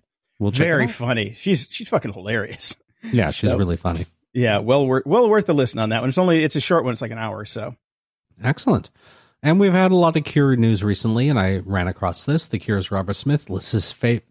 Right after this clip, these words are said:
Speaker 1: thirty favorite songs from the eighties, and there's a Spotify playlist buried
Speaker 2: Ooh.
Speaker 1: in this somehow at, uh, Far Out Magazine. And most of these songs I totally agree with. Not really into the Yoko Ono pick, but, you know,
Speaker 2: <laughs>
Speaker 1: whatever.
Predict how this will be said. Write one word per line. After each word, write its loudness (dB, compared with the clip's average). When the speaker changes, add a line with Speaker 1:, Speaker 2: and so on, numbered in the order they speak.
Speaker 1:
thirty 4
favorite 2
songs 0
from 0
the 0
eighties, 2
and 2
there's 2
a 2
Spotify -2
playlist 0
buried 2
Speaker 2:
Ooh. -8
Speaker 1:
in -2
this 0
somehow -4
at, -2
uh, -2
Far -2
Out -6
Magazine. 0
And 2
most 2
of 4
these 2
songs 4
I 4
totally 0
agree 2
with. 0
Not -4
really -4
into -2
the -2
Yoko -2
Ono 2
pick, -2
but, -4
you 2
know, 2
Speaker 2:
<laughs> -
Speaker 1:
whatever. 2